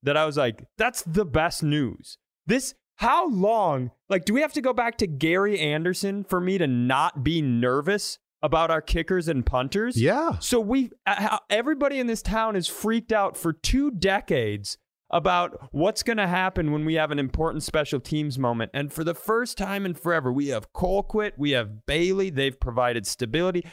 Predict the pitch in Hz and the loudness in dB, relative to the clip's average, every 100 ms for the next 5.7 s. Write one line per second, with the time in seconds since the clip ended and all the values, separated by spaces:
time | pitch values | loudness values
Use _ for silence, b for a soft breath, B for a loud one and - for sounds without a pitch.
0 | B 156 165 123 117 190 180 135 - - | B -2 0 0 -2 -2 -2 -4 -4 -4
1 | 156 180 180 - 139 113 101 - 101 92 | -2 -2 -4 -4 -6 -4 -4 0 2 0
2 | - - - _ _ _ - 135 143 120 | -4 -16 -18 _ _ _ -2 2 2 2
3 | 135 127 - - 143 123 139 143 151 120 | 0 0 -2 0 2 2 2 0 -2 -4
4 | 117 - 117 113 120 - 139 117 123 120 | -4 -4 0 0 0 -4 -6 -2 -2 0
5 | 120 107 110 120 139 165 175 | -2 0 0 0 0 -2 -4